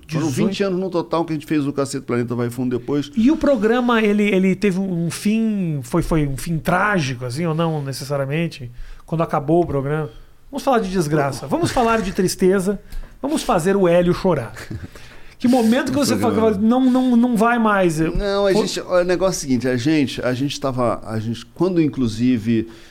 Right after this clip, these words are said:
Speaker 1: o, o, o C Q C tava, tava em viés de alta, C Q C e, e, e, e o Pânico tava em viés de alta,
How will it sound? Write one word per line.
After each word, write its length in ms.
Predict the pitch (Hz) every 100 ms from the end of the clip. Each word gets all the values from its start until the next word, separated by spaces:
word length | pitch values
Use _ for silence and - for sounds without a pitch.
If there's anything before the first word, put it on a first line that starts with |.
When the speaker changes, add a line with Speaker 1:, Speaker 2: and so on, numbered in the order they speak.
| -
Speaker 1:
o, 100 | 98
o, 500 | 113 - 117 110 113
o 60 | 107
C 220 | - 123
Q 160 | 117 107
C 180 | -
tava, 440 | 113 117 104 101 92 - -
tava 640 | 117 110 107 101 95 - -
em 160 | 113 110
viés 360 | 92 110 110 98
de 120 | 101
alta, 280 | 107 110 -
C 140 | 113
Q 160 | 104 101
C 420 | - - 113 92 - - -
e, 80 | 107
e, 40 |
e, 920 | 104 98 107 104 92 110 107 95 90 101
e 60 |
o 100 | 95
Pânico 520 | - 117 120 110 95 101
tava 220 | 110 110
em 60 |
viés 280 | 101 110 104
de 140 | 90 110
alta, 340 | 113 113 107